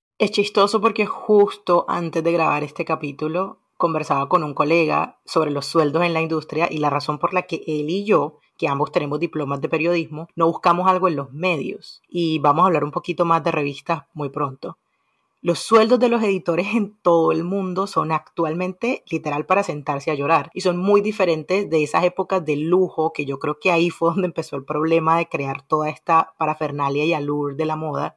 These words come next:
porque empezó con gua-, con grandes historias de cuentas de viáticos en las que hablaba gente como Andre Leontali de que los hospedaban en el Ritz en los ochenta. Y no,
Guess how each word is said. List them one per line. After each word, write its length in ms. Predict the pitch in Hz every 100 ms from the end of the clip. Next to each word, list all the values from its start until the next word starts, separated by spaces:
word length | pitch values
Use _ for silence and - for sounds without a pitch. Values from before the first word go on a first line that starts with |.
| -
porque 220 | 214 214
empezó 340 | 208 202 196 -
con 220 | 202 202
gua-, 300 | 220 233 233
con 160 | 214 208
grandes 320 | 214 214 226
historias 440 | 208 - 175 180
de 120 | 196
cuentas 320 | 202 147 160 151
de 80 |
viáticos 640 | 135 151 185 185 170 - 151
en 100 | 147
las 140 | 139
que 100 | -
hablaba 320 | 143 139 135
gente 260 | 143 165 180
como 300 | - 170 151 -
Andre 320 | 147 143 170
Leontali 560 | 170 143 139 156 147 170
de 140 | 165
que 140 | - 139
los 240 | 135 -
hospedaban 460 | - - 143 131 147
en 100 | 170
el 160 | 147
Ritz 440 | 135 147 139 - -
en 100 | 160
los 140 | 147
ochenta. 540 | 139 139 170 139 - -
Y 120 | 196
no, 340 | 175 226 214